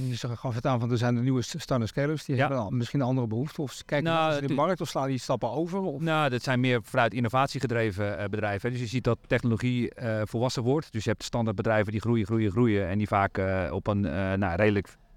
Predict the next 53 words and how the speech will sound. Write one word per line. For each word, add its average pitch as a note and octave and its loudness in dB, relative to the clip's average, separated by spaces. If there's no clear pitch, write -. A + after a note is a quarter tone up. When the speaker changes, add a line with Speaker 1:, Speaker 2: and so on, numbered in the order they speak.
Speaker 2:
ja, E2+ -2
eh, D2+ -2
hoe E2+ -2
noem G2 2
je G2 4
dat, A2 4
eh, G2 2
winstgevend G#2 0
verdienmodel A#2+ 2
zitten. B2 -2
Ehm, G2+ -2
en G#2 0
die A2 2
start A#2 2
scale-ups, C3 2
dat - -8
zijn A2 2
vaak G2+ 2
nieuwe A#2 2
initiatieven. A2 -2
Eh, F2 -6
bijvoorbeeld, F#2 -2
eh, F#2+ 2
een G2 0
nieuwe G#2 2
manier G2+ 2
van G2 -2
koelen A2+ 0
van G#2 2
datacenters A2+ 2
en A2+ 2
dat A#2 0
soort - -10
zaken. C3 0
Of - -10
een F2+ -2
nieuwe G2 0
manier G2+ 2
van G2 0
software A2 -2
ontwikkelen G#2 2
of F2+ -6
whatever. G2+ 0
Eh, F#2+ -2
en - -4
die G#2+ 0
starten - 0
eigenlijk G#2 0
weer A2 2
vanuit G#2 2
een G#2 2
nieuwe A2 2
innovatie G#2+ 0